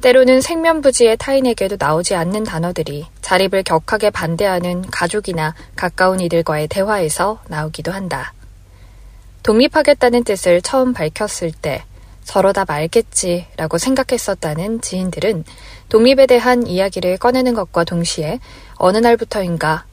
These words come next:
나에게 맞는 거주지를 알아보기 위해 어플과 부동산 관련 유튜브를 확인하는 것을 보면서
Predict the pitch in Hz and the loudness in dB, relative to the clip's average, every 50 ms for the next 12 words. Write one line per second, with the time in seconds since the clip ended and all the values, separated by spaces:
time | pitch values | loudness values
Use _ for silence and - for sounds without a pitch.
0 | - - - 175 170 175 180 - 202 190 180 170 170 170 185 185 190 202 - - | -16 -6 -2 0 0 0 0 0 -2 -4 -2 -4 -4 -4 -4 -4 -6 -8 -4 -2
1 | 170 175 170 - - - 208 220 208 170 151 156 170 180 - 190 180 - 160 147 | -2 -2 -2 -2 -4 -2 0 0 0 0 0 0 -2 -4 -4 -8 -10 -8 -10 -10
2 | 143 160 - - 190 226 240 - - - - - - - 165 - - 196 185 180 | -10 -12 -6 -4 -2 -2 -4 -6 -14 -20 -16 -6 -6 -6 -6 -4 -4 -4 -4 -2
3 | - 170 170 170 170 - 214 208 240 247 247 262 254 240 233 185 175 180 196 190 | 0 0 0 0 -2 -2 0 2 2 2 2 0 -2 -2 -2 -2 0 0 -2 -2
4 | 165 160 160 - - 180 180 180 190 - - 285 - 285 277 254 233 226 - 160 | -4 -6 -6 -8 -10 -4 -2 -2 -2 -2 -4 -6 -4 -2 -2 -2 -2 -2 -4 -4
5 | 160 - - 165 - 165 151 139 131 151 - - 202 196 | -4 -4 -6 -6 -6 -8 -8 -8 -8 -8 -4 -4 -4 -4